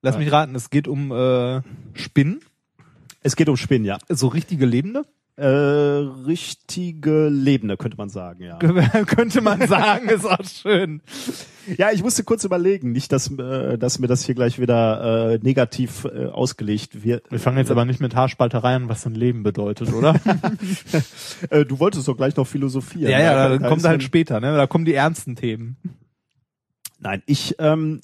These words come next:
Speaker 2: habe, äh, ein sehr interessantes Paper, wie ich finde, gefunden.
Speaker 1: Hm, ja, ich
Speaker 2: Äh,
Speaker 1: höre.
Speaker 2: und zwar im Journal Scientific Report. Ähm, da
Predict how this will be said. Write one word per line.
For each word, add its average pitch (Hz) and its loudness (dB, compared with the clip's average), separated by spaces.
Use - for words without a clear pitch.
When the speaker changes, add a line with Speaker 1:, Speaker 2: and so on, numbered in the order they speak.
Speaker 2:
habe, 175 4
äh, 135 2
ein 139 -2
sehr 127 0
interessantes 156 -2
Paper, 170 2
wie 147 -4
ich - -4
finde, 151 0
gefunden. 117 -2
Speaker 1:
Hm, 117 -6
ja, 139 -8
ich 143 -20
Speaker 2:
Äh, 127 2
Speaker 1:
höre. 135 0
Speaker 2:
und 139 0
zwar 139 2
im 135 -2
Journal 135 2
Scientific - -2
Report. 123 -2
Ähm, 147 2
da 147 2